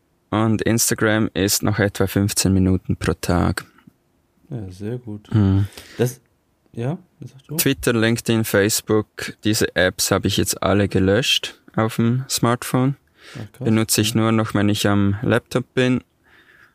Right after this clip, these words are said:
Speaker 1: Und ich meinte, Instagram könnte ich auch löschen. Ich hab da noch etwas Hemmung davor, wegen den Kunden, dass ich da nichts verpasse.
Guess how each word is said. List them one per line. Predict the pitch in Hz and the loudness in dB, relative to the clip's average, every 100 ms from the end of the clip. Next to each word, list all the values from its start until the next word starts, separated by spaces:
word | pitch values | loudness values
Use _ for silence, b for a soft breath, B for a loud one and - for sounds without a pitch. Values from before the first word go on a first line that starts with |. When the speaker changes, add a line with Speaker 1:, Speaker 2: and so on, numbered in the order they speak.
| b _ _ _ _ 80 | b _ _ _ _ -2
Speaker 1:
Und | 87 104 101 98 95 - - - | 2 2 2 2 0 -2 -10 -8
ich | 117 - _ _ _ _ - | -6 -6 _ _ _ _ -6
meinte, | 95 104 117 - 110 - - | -2 0 -2 -2 0 0 0
Instagram | 98 - - - 95 98 | -2 0 0 0 0 0
könnte | - 104 - 98 | -2 -2 0 -2
ich | - - | -4 -4
auch | 87 92 95 - - - _ _ _ - | 0 2 0 -2 -6 -8 _ _ _ -2
löschen. | 85 82 - - - - - 120 | 0 2 0 -2 -4 -8 -10 -12
Ich | - - | -6 -4
hab | 92 - | -4 -2
da | 95 | -2
noch | 92 - - - - | -2 -4 -10 -10 -6
etwas | 120 - 107 | -4 -2 0
Hemmung | 107 110 113 110 | 0 2 2 0
davor, | 107 - 107 107 110 _ B B B - | 0 0 0 0 -2 _ B B B -2
wegen | 101 101 95 | 0 2 2
den | 98 95 95 113 - | 2 2 2 -2 -6
Kunden, | - 139 143 131 135 131 | -4 0 0 0 0 0
dass | 107 - | -2 -2
ich | 107 | -2
da | - | 0
nichts | 101 104 - | 2 0 -2
verpasse. | - - 107 107 - 120 | -6 -2 -2 0 0 0